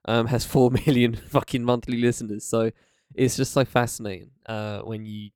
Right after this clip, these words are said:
uh, when you, when you dive into just, um, international waters and just, uh, to see these artists that are doing it big elsewhere, and you've never heard of them until someone like Headie One brings them on a project with him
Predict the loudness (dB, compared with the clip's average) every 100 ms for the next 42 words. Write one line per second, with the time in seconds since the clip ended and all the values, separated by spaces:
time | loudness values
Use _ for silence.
0 | _ -10 -8 -6 -6 -6 -6 -4 -2 0
1 | -2 -4 -6 -10 -8 -8 -8 -8 -8 -10
2 | -14 -10 -8 -6 -8 -6 -8 -6 -4 -4
3 | -6 -8 -10 -10 -12 -10 -8 -6 -8 _
4 | -20 _ _ _ _ -10 -4 2 4 4
5 | 4 2 4 2 2 2 4 4 4 6
6 | 4 6 6 4 -6 0 2 2 2 2
7 | 2 2 -4 -4 -4 -4 -4 -4 -2 0
8 | 4 4 4 2 0 0 -6 -8 0 2
9 | 2 -2 -4 -4 -4 -4 -4 0 -2 -2
10 | -2 -4 -4 -8 -8 -4 -2 -2 -4 -4
11 | -2 -2 -4